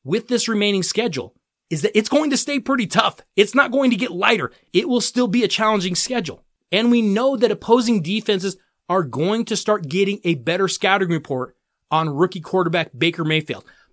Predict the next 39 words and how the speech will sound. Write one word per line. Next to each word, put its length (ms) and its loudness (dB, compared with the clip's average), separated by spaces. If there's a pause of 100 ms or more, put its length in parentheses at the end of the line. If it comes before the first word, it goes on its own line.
But 300 -2 (300)
I 100 2
do 220 0
think 180 -8
the 80 -4
Browns, 400 -8 (160)
they 140 -6
ought 100 2
to 80 -4
be 80 2
able 120 0
to 60 -6
pick 220 -8
up 120 -8
another 280 -8
win 300 -10
or 80 -14
two. 480 -8 (440)
No, 440 2 (260)
they're 180 0
not 280 2
going 240 0
to 40 -4
the 60 -10
Super 280 -4
Bowl. 280 -8 (280)
Hate 200 -10
to 80 -20
tell 180 -4
everyone 260 -6
that. 180 -14 (400)
And 220 0
no, 300 0 (220)
they 80 0
probably 640 2
aren't 140 0
making 320 -2
the 60 -2
playoffs, 420 -2